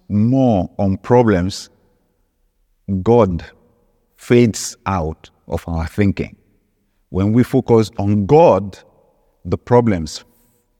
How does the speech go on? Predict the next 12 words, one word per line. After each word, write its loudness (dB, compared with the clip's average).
fade 2
out -6
of -10
our -2
thinking. -2
So 0
it's 2
intriguing 0
that -6
Jehoshaphat, -2
the -6
king -2